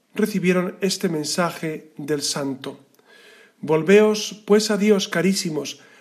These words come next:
y haced penitencia de vuestros pecados, y Dios os librará del lobo al presente y del fuego el fi-, a-, el del fuego infernal en el futuro".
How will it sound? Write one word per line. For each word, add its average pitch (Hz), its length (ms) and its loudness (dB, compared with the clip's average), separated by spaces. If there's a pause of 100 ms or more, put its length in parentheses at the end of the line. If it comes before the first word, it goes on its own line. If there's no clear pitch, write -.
(180)
y 160 120 -2
haced 190 320 0
penitencia 185 500 2
de 175 80 0
vuestros 160 340 -4
pecados, - 680 -4 (480)
y 165 80 -4
Dios 196 600 2
os 190 160 -4
librará 170 520 0
del 160 180 -2
lobo 156 320 2
al 214 160 4
presente 220 680 -4 (420)
y 190 80 0
del 160 160 -2
fuego 214 240 4
el 214 80 2
fi-, 196 260 -8
a-, - 240 -6 (420)
el 160 140 0
del 135 160 0
fuego 202 240 4
infernal 180 600 -2 (300)
en 190 140 4
el 170 100 0
futuro". 143 480 -10